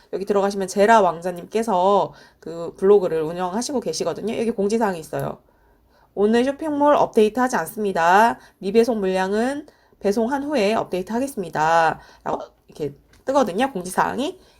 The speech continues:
이거를 또 확인을 해주신 다음에 아마 여기는 토요일 오후 다섯 시 에 업데이트가 되는 걸로 저는 알고 있어요. 확인을 하신 다음에 주문을 해주시면 돼요.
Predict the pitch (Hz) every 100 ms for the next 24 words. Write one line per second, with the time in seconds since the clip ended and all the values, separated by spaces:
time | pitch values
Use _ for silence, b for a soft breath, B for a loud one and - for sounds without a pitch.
0 | - 208 233 254 240 302 302 359 349 320
1 | 294 381 381 226 247 220 143 170 196 262
2 | 196 B B B B B B - 220 247
3 | 247 247 196 202 233 240 403 427 381 320
4 | 190 220 - 160 294 285 208 196 170 190
5 | 165 160 214 202 185 170 165 175 165 156
6 | 147 139 120 143 170 147 - 143 139 160
7 | 185 151 - 233 262 240 285 285 - 165
8 | 156 170 220 - 165 160 196 247 - 220
9 | 190 _